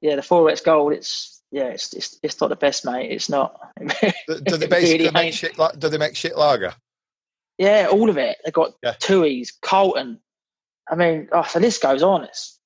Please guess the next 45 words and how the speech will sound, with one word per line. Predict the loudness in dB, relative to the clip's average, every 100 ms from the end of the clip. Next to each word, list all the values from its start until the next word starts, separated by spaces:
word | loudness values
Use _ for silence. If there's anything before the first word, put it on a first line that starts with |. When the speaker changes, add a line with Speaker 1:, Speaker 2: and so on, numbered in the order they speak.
| _ -10
Speaker 1:
it's, | -8 -4
Speaker 2:
Yeah. | -4 -4 -12
Speaker 1:
it's | -12
fucking | -10 -10 -6 -6
horrendous. | 0 0 2 -2 -2
It | 0
really | 2 4 4
is. | 2 -2 -12 -14 -4 2
I |
mean, | 4
I'm | 4 4
a, | 4 4 4 0
I'm | 2
a |
Guinness | 2 0 0
drinker. | -2 0 0 0 -6 _ 0
That's, | 2
Speaker 2:
Yeah. | 2 0 -6 -10
Speaker 1:
that's | -10
kind | -4 -4 -4
of, | -10 _ -6
that's, | -6 -6 -6
that's | -6 -2
my | -2 0
go-to. | -2 0 0 0 -4 -10 _ _ _ _ _ _ _ -4
Um, | 2 4 4 0 -12 -6
if | 0 4
I | 4 4
am | 2
in |
the | 0
pub, | 4 4 4 -2 -20 _ _ -12
if | 2
they | 4
haven't, | 4 0 -10 -16
if | -14 -2
they | 0
haven't | 0 -2 -2
got | -2 0
that, | -2 -2
it | -6 -10
will, | -12 _ -14
it | -12
will | -6
be | -6 -6